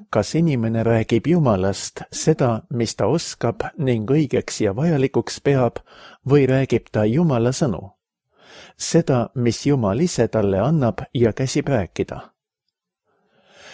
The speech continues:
Esimesel juhul on tegemist inimese sõnadega Jumala kohta, teisel juhul aga Jumala enda sõnaga. Ka esimese Peetruse kirja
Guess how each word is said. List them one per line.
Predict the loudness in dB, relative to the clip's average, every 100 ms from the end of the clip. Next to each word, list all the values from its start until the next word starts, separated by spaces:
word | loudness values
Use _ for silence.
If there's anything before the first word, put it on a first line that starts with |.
| -20 _ 0
Esimesel | 2 2 0 0 0 2
juhul | 2 4 2
on | 2 0
tegemist | 0 0 0 -2 0
inimese | 2 2 2 -2 -2 -2
sõnadega | 0 0 0 0 2 2 0 0
Jumala | 0 2 0 0
kohta, | 0 -2 -4 -6 -6 -10 _ _ _ -20 -20 _
teisel | 2 2 2 0 0
juhul | 2 2 2
aga | 2 2 0 0
Jumala | 2 2 2 2 2
enda | 2 -2
sõnaga. | -4 -4 -4 -8 -12 -14 _ _ _ _ _ _ _ _ -20 -20 -20 -6 0
Ka | 2
esimese | 2 0 0 0 0 0
Peetruse | 2 0 0 0 0 0 -2
kirja | 2 2 4 2